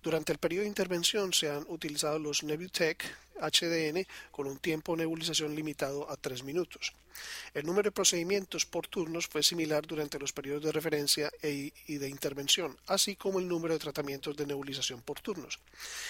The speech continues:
El tiempo necesario para los procedimientos por turno fue mayor durante el periodo de referencia y el tiempo disponible para administrar terapias respiratorias adicionales opcionales de valor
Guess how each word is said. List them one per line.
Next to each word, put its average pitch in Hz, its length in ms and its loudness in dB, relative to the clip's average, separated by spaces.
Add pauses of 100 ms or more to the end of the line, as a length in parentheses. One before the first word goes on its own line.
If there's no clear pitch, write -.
(180)
El 139 160 -2
tiempo 170 280 2
necesario 180 500 4
para 147 200 0
los 147 140 2
procedimientos 147 600 -2
por - 200 -4
turno 170 300 -2
fue 147 180 0
mayor 147 400 0
durante 135 340 -6
el 127 100 -10
periodo 147 340 -2
de 165 40 2
referencia 170 560 2 (380)
y 202 80 6
el 196 80 2
tiempo 190 320 2
disponible 160 480 2
para 160 160 2
administrar 143 560 0
terapias 156 400 0
respiratorias 143 680 0
adicionales 151 680 2 (160)
opcionales 156 520 2
de 175 100 2
valor 170 340 2